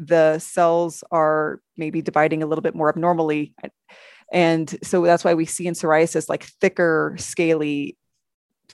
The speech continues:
plaques of skin on different parts of the body. People with psoriasis are generally very flaky people, like, whether it's their scalp or just, um, patches of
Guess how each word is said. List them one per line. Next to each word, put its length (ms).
plaques 520
of 120
skin 540
on 120
different 260
parts 220
of 60
the 60
body. 480
People 260
with 160
psoriasis 400
are 120
generally 760
very 280
flaky 500
people, 420
like, 180
whether 200
it's 120
their 100
scalp 520
or 200
just, 340
um, 280
patches 440
of 240